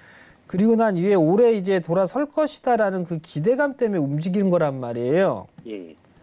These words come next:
Speaker 1: 그러면 실적이 뒷받침돼주지 않는다라면 밀려 내려오겠죠?
Speaker 2: 예.
Speaker 1: 주가는 일단 추세대로는 이탈을 했어요.
Speaker 2: 예.
Speaker 1: 아마 조금 더 밀릴 가능성이 좀 높아 보입니다.
Speaker 2: 예.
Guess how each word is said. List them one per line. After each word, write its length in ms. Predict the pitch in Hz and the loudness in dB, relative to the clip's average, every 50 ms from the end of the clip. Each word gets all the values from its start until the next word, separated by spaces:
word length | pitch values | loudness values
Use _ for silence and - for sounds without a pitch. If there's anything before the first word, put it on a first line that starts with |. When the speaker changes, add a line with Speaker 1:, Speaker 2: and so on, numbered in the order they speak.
| _ _ _ | _ _ _
Speaker 1:
그러면 280 | - - 180 185 190 180 | -4 -2 0 2 2 2
실적이 480 | 165 - - 302 277 - 302 277 254 240 | 0 0 0 -2 0 2 0 0 0 0
뒷받침돼주지 880 | - 190 185 - - 240 233 - 240 233 202 190 190 185 202 202 208 | -2 -4 -6 -2 0 -2 -2 0 -2 -2 0 0 0 0 0 -2 0
않는다라면 960 | 185 160 165 190 202 202 202 196 196 185 185 208 233 262 277 302 302 294 226 | 0 0 0 0 0 0 2 2 2 0 0 2 2 2 2 0 0 -2 -2
밀려 260 | 165 165 196 226 247 233 | 0 2 2 2 2 2
내려오겠죠? 840 | 220 202 180 175 156 143 139 131 127 - 165 196 240 302 330 330 - _ _ _ _ _ _ 135 113 | 2 2 2 2 2 2 0 -2 -2 -2 0 2 2 2 2 0 -4 _ _ _ _ _ _ -18 -16
Speaker 2:
예. 240 | 101 92 90 85 - _ _ _ _ _ _ _ _ | -16 -16 -16 -18 -20 _ _ _ _ _ _ _ _
Speaker 1:
주가는 880 | - - - 190 - - 262 262 262 254 254 247 240 240 226 220 208 202 | -16 -8 -8 -8 -4 0 2 2 2 4 4 4 4 2 2 2 0 0
일단 280 | 214 226 - 226 220 208 | -2 -2 0 0 -2 -2
추세대로는 1400 | - - - 285 - 330 320 320 - - 285 269 254 240 233 226 214 202 196 185 180 180 175 175 170 160 151 139 143 | -2 -4 -6 -2 0 0 -2 -2 -2 -2 2 4 4 4 4 2 2 0 0 0 -2 -2 0 0 0 0 0 0 0
이탈을 460 | 202 214 - - 233 240 208 180 175 | -2 -2 -2 -2 -2 0 0 0 0
했어요. 800 | 202 220 - - 220 185 151 139 131 131 127 127 127 117 113 117 _ _ _ _ - 113 | -2 -4 -2 0 0 2 2 2 2 2 0 0 -2 -4 -6 -10 _ _ _ _ -18 -16
Speaker 2:
예. 140 | 101 92 85 82 82 _ _ _ - | -14 -14 -14 -16 -20 _ _ _ -4
Speaker 1:
아마 240 | 156 160 185 185 170 | -2 0 0 0 -2
조금 460 | - 226 247 269 285 285 285 262 233 | -2 0 0 2 2 2 0 0 0
더 260 | 220 208 202 190 165 | 0 2 2 2 2
밀릴 480 | 143 139 151 185 214 226 277 269 269 269 | 0 0 0 2 2 2 2 2 0 0
가능성이 500 | - 233 220 208 196 180 - 190 180 165 | 0 -2 0 0 -2 -6 -4 -6 -6 -6
좀 200 | - 175 156 143 | -4 -4 -4 -2
높아 360 | 147 175 185 - - 240 240 | -2 -2 -2 -2 -2 -2 -2
보입니다. 680 | 202 196 170 160 151 139 131 127 143 151 139 120 120 - _ _ _ _ _ _ _ - | 0 0 -2 -2 -2 -4 -4 -2 -2 -2 -2 -2 -6 -12 _ _ _ _ _ _ _ -18
Speaker 2:
예. 220 | 113 98 92 87 | -16 -14 -14 -16